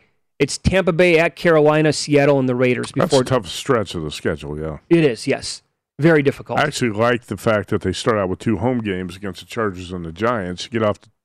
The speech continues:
Speaker 2: a two and oh start and
Speaker 1: Yep.
Speaker 2: feel pretty good. And we just talked about success breeds confidence. And, uh, you know, Ryan Fitzpatrick, I think, is gonna have a pretty good year. Washington's puts more playmakers around him,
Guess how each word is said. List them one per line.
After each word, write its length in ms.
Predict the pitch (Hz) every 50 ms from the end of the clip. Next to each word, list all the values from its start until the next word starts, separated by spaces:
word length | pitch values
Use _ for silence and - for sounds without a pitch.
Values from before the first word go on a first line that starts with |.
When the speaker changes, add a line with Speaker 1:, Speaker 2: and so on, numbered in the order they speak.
| -
Speaker 2:
a 60 | 113 98
two 240 | - - 131 117
and 80 | 104 95
oh 140 | 95 92 82
start 400 | - - - 139 123 120 98 -
and 60 | 131 131
Speaker 1:
Yep. 60 | 127
Speaker 2:
feel 120 | 117 104
pretty 220 | 90 - 110 101 95
good. 320 | 98 113 117 117 110 98
And 140 | 95 87 - _ _ _ _ _ _ _ _
we 80 | - 113
just 100 | 98 -
talked 140 | 127 110 98
about 220 | 101 104 95 -
success 440 | - - 101 - - 135 120 107 - -
breeds 320 | - 117 101 90 85 -
confidence. 580 | - 123 117 113 104 - 104 92 90 82 - -
And, 220 | 90 82 76 - - _ _ _ _ _ _ _ _ _ _ _ -
uh, 160 | 98 95 92 104
you 80 | 110 110
know, 120 | 110 101
Ryan 300 | 104 120 123 113 104 95
Fitzpatrick, 680 | - 117 95 - - - 117 117 113 - 104 90 85 95
I 140 | 92 90
think, 280 | - - 107 98 87 87
is 460 | 92 87 85 80 73 - - - - _ _ _ _ _ _ _ -
gonna 180 | 143 160 131
have 160 | 107 104 90 92
a 40 |
pretty 240 | - - 123 123 107
good 200 | 95 104 92 90
year. 220 | 101 117 117 87 82
Washington's 640 | 87 101 143 170 160 - 135 110 98 104 92 -
puts 260 | - 143 131 - -
more 160 | 117 104 98
playmakers 920 | - - 120 113 113 107 113 101 - _ - 107 110 110 104 - 117 104 98
around 260 | 98 104 110 110 107 104
him, 260 | 110 107 107 110